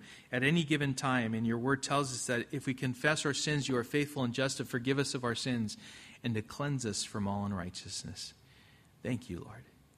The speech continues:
Thank you that you do not despise a broken and contrite heart.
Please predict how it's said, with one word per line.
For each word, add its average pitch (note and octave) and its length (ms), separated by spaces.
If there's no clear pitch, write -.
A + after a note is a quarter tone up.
Thank C#3+ 260
you C3 140
that A#2+ 220
you A#2 120
do A2 180
not A2+ 320
despise F2+ 560
a G2 60
broken F#2 340
and F#2 140
contrite G2 460
heart. G2 240